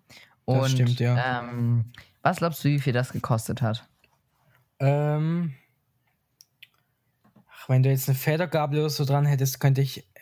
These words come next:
Speaker 1: äh, den Preis ungefähr schätzen, aber das ist ja mega schwer so. Was
Speaker 2: Ich
Speaker 1: kosten sie? Bikes etwa sechshundert, siebenhundert Euro?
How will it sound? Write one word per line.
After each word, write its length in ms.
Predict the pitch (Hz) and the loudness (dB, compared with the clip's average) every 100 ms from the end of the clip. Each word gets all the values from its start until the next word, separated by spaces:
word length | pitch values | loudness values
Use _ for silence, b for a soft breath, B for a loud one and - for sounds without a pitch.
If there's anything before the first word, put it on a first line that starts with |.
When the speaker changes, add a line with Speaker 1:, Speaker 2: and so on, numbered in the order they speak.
| - | -6
Speaker 1:
äh, 440 | 127 131 127 104 | 0 2 0 0
den 160 | 135 131 | -2 0
Preis 240 | 139 131 | 0 2
ungefähr 340 | 135 135 123 127 | 2 2 2 0
schätzen, 380 | - 156 - | 0 -2 -2
aber 120 | 117 120 | 0 0
das 100 | 123 | -2
ist 60 | |
ja 60 | 120 | -2
mega 260 | 117 117 | -2 -2
schwer 280 | 127 131 131 | -2 0 0
so. 260 | 123 123 131 - _ _ _ _ _ _ _ - B 135 | 0 -2 -4 -10 _ _ _ _ _ _ _ -20 B -6
Was 120 | 131 | -2
Speaker 2:
Ich 60 | 156 | 0
Speaker 1:
kosten 300 | 151 147 151 | 0 0 0
sie? 180 | 135 135 _ _ _ 123 | 0 -2 _ _ _ -2
Bikes 400 | 120 123 - - | -2 -2 -6 -2
etwa 320 | 135 131 123 | -2 0 0
sechshundert, 240 | 127 135 131 | 0 0 0
siebenhundert 400 | 135 135 131 117 | 2 4 4 2
Euro? 360 | 127 151 160 | 0 0 -4